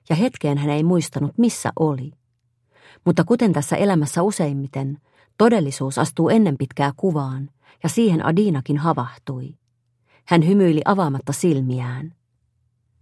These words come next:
"Sinä olet kaunis, kun nukut",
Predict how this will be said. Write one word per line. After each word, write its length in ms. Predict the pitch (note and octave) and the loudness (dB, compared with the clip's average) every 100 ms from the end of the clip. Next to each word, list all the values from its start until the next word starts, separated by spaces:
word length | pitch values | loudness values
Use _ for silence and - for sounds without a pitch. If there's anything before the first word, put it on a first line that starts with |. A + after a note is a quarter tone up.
| _ _ _ _ _ _ _ _ | _ _ _ _ _ _ _ _
"Sinä 240 | - F#3 F3+ | 0 4 4
olet 180 | F3 - | 2 2
kaunis, 400 | A#3+ G#3 D3+ - | 2 2 0 -2
kun 200 | D3 D3+ | -2 0
nukut", 500 | D3+ C3 C3 - | -2 -6 -14 -16